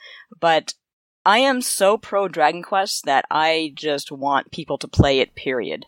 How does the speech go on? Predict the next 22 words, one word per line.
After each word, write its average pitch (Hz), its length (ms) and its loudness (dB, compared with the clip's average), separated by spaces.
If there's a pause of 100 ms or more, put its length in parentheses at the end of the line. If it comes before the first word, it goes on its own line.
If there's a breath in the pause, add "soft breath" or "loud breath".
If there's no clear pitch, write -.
And 139 360 -2
if - 280 -6 (260)
that 151 220 2
means 156 400 -8
they 151 160 -2
play 151 320 2
it 147 200 -2
on 143 220 -2
mobile, 160 520 0
then 151 160 -6
they 117 100 -6
play 143 180 -2
it 156 60 2
on 165 100 -2
mobile. 127 400 0
I 131 100 0
am 127 120 -6
totally 151 300 -4
okay 139 260 -2
with 120 100 -8
that. 113 240 0 (580 soft breath)
Um, 143 560 0